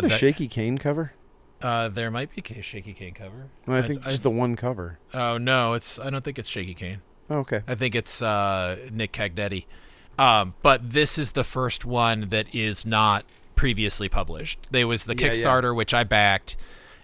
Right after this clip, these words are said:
Speaker 2: and h-, have those, but they remastered them and there's, like, new shit in them as well in the,
Speaker 1: Yep.
Speaker 2: in the, in the Oni Press versions. But this is the first, like, all new, and it's, like, honestly, like, it's the first chance to really see how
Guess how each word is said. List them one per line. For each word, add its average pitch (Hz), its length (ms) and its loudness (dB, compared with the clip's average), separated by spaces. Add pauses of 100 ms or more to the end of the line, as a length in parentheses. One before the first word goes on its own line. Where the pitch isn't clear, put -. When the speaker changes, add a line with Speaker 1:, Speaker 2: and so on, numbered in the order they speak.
Speaker 2:
and 107 340 2
h-, - 140 -6
have 113 400 6
those, 92 440 -4 (240)
but 110 120 -2
they 117 100 4
remastered 120 680 6
them 104 200 -2
and 101 100 -4
there's, 101 200 -2
like, 98 140 -2
new 110 180 -2
shit 104 240 0
in 87 120 -4
them 87 160 -6
as 87 160 -4
well 90 300 -4
in 87 100 -10
the, 92 80 -6
Speaker 1:
Yep. 180 120 -2
Speaker 2:
in 92 120 -6
the, 87 280 -4
in 101 180 -6
the 90 240 -8
Oni 104 240 -4
Press 92 360 -4 (140)
versions. 98 480 -6
But 104 160 -8
this 131 200 4
is 107 120 -2
the 110 100 0
first, - 600 -4 (680)
like, 95 260 0 (100)
all 113 200 4
new, 110 280 -2
and 117 200 0
it's, - 160 0
like, 113 160 0
honestly, 120 500 0
like, 110 380 0 (320)
it's - 140 -2
the 131 120 4
first - 340 2
chance 113 320 2
to 113 120 0
really 98 240 -2
see 98 300 0
how 92 540 0